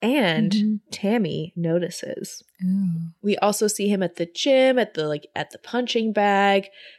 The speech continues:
Speaker 1: But you can see that his heart isn't totally in it anymore. And his dad is like, "Come on, Izzy, like, pick up the pace."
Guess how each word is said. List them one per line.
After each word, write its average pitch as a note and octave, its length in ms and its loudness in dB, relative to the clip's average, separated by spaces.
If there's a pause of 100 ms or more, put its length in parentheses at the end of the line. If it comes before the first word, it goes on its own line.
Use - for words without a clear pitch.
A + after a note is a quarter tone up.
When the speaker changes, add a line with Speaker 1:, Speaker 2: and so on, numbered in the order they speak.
(140)
Speaker 1:
But D#3+ 300 2
you F#3+ 80 -4
can G#3 160 2
see E4+ 180 2
that F4+ 160 4
his E4+ 180 2
heart D#4+ 340 2 (200)
isn't D4+ 260 -2
totally C#4+ 380 2
in C4 140 2
it C#4 140 4
anymore. F3+ 340 0
And E3+ 100 0
his F3+ 120 -6
dad G3 200 2
is G3 80 -4
like, F#3+ 140 0
"Come G#3 160 -2
on, E4 180 -2
Izzy, F#3 280 0
like, F3 280 -2
pick B3+ 240 0
up C4 180 -2
the - 100 -10
pace." - 720 -4